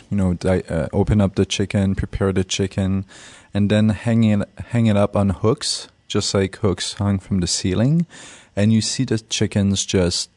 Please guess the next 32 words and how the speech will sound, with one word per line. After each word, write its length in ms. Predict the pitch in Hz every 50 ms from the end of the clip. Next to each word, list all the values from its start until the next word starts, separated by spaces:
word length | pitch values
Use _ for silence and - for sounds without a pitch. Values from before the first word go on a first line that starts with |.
| - _ -
hanging 480 | - - 107 110 107 101 95 95 95 85
there. 380 | 87 78 78 78 - - 95 _ _ - - - - _ - -
And 80 | 101
that's 180 | 104 104 - 120
a 40 | 110
very 280 | 113 120 131 151 165
visceral 560 | 131 92 85 90 95 95 - - 107 90 90
image. 320 | 87 90 90 82 82 - -
That's 240 | - - - - 107
a 80 | 101
really 520 | 95 92 95 92 95 95 95 92 92 92 _ _ - - - - - _ _ - _ _ _ _ _ -
gory 540 | - 95 98 107 107 113 120 127 135 139 139
image 500 | 135 104 113 117 123 123 127 123 - 123
in 140 | 117 110
some, 320 | 110 - - 110 107 107 - -
in 200 | 104 107 113 113
a 60 | 110
way, 280 | 107 107 104 107 110
but 180 | 101 110 104 95
at 120 | 104 98
the 60 | - -
same 120 | 113 104
time, 200 | - 110 104 104
with 180 | 104 104 - -
the 80 | 95
lighting 400 | 92 95 95 98 98 101 101 98
and 80 | 92 87
everything, 460 | 80 82 98 101 - 107 101 98 95
it 240 | 80 - 92 - -
gives 220 | - 98 90 92
it 140 | 104 92 92
this, 380 | - 90 87 - - - -